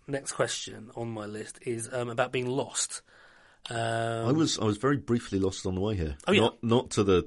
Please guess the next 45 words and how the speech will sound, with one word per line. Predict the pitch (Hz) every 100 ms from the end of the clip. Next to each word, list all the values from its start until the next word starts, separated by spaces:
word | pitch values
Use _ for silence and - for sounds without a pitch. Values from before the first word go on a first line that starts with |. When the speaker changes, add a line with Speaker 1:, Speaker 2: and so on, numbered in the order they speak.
| -
Speaker 2:
to | 101
the | 87
studio. | - 101 80 67
I | 71
Speaker 1:
On |
the | 76
way | 123
Speaker 2:
was, | -
Speaker 1:
to | 131
London. | 120 76 73
Speaker 2:
um, | - _ _ 110
on | 101
the |
way | 95
to | 95 110
London | 117 85
because | - 98 90
of | - 101
the | 95
new | 98 110 107 104 98
King's | - 104 90
Cross. | 135 101
Speaker 1:
Ah, | 143 180
yes, | 156 170 - - -
yes, | 143 -
the | 131
Speaker 2:
The | 101
Speaker 1:
new | 120
Speaker 2:
all |
Speaker 1:
entrance. | 123 113
Speaker 2:
new, | 120 107 90 87 104
all | 104 98
now | 101 101 85 80
King's | - 95 87
Speaker 1:
<laughs> |
Speaker 2:
Cross. | - 147 120 -
Speaker 1:
Yeah, | 139
it's | 135 151 175
an |
exciting, | 160 - 180 180 180 160
it's | -
an | 131
exciting, | 156 175 175 151
exciting | - 185 185 160
place. | 190 131 95 -